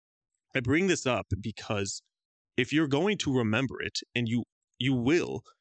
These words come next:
you might as well think positively. You might as well choose to think of the positive things and not the negative. Don't dwell in bitterness. Don't dwell in negativity. Now, this is counterculture. This is not what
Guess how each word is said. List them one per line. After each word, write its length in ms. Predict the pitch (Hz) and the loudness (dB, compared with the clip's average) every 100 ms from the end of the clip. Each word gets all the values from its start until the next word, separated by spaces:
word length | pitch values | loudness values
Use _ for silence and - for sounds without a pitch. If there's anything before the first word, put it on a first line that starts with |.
| _ _ _ | _ _ _
you 160 | 139 143 | -2 0
might 340 | 135 127 151 | 2 2 2
as 140 | 180 131 | 2 2
well 200 | 123 127 | 0 0
think 300 | - 117 110 | 0 -4 -4
positively. 840 | - - 107 95 - - - 65 - _ _ _ _ _ | -8 -4 -4 -4 -10 -14 -12 -14 -16 _ _ _ _ _
You 100 | 139 | 0
might 260 | 127 123 180 | 2 4 2
as 140 | 156 | 2
well 140 | 135 123 | 0 0
choose 380 | - 131 135 | 2 2 2
to 100 | - | 0
think 240 | 113 113 110 - | -4 -4 -4 -6
of 100 | 107 | -6
the 100 | 101 | -8
positive 680 | - - 180 156 110 104 | -8 -2 0 0 -2 -4
things 320 | - 98 104 | -4 -6 -6
and 200 | - 107 | -6 -6
not 220 | 107 107 - | -4 -4 -6
the 80 | |
negative. 540 | 104 107 113 - - - - _ _ _ _ | -6 -4 -6 -8 -10 -14 -16 _ _ _ _
Don't 300 | 135 208 185 | 0 0 0
dwell 400 | 139 123 135 165 | 0 2 2 2
in 100 | 147 | 2
bitterness. 540 | 107 131 156 - - - | 2 0 0 -4 -14 -4
Don't 280 | 135 170 - | -2 -2 -4
dwell 340 | 120 113 143 | -4 0 0
in 140 | 143 120 | 0 -2
negativity. 640 | 120 117 - 143 - - - _ _ _ | -2 -4 -4 -4 -4 -10 -16 _ _ _
Now, 80 | 135 | 0
this 180 | 139 427 | 0 0
is 100 | 294 | -4
counterculture. 880 | - 185 233 226 - 147 131 - - - _ _ _ | -6 -2 0 -2 0 0 0 -4 -8 -14 _ _ _
This 160 | 151 - | -2 0
is 160 | 214 - | -2 -2
not 360 | 139 135 165 - | -2 0 0 0
what 220 | 127 135 | 0 0